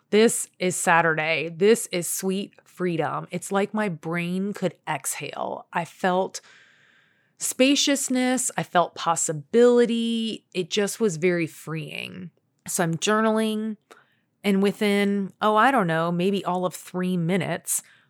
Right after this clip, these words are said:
my journaling almost took the shape of a to-do list. And then I started subsequently worrying about all that I had to get done and feeling like, "How am I gonna get it done?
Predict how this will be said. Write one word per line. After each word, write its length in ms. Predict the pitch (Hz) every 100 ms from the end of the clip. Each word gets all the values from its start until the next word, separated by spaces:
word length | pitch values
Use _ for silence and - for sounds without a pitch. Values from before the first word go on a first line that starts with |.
| -
my 200 | 214 214
journaling 680 | 170 220 359 359 381 370 -
almost 480 | 202 214 233 208 -
took 240 | 226 -
the 100 | 160
shape 520 | 160 - 170 180 - - _
of 580 | 170 160 156 156 147 - _ _ _ _ _ -
a 80 | 175
to-do 340 | - 165 196
list. 540 | 233 277 277 - - - - - - _
And 180 | 208 202
then 300 | 220 247 -
I 60 | 196
started 420 | - 220 202 180
subsequently 960 | - 190 - - 202 175 165 180 175
worrying 640 | 175 156 165 170 180 175 175
about 600 | 170 160 165 165 165 -
all 200 | - 160
that 120 | 175 185
I 60 |
had 240 | 156 170 160
to 60 |
get 240 | 151 147 156
done 480 | 180 185 190 190 190
and 160 | 175
feeling 460 | 160 180 180 175 170
like, 220 | 170 165
"How 260 | - 175 175
am 80 | 170
I 80 |
gonna 180 | 165 160
get 140 | 151 151
it 140 | 156
done? 420 | 180 180 190 196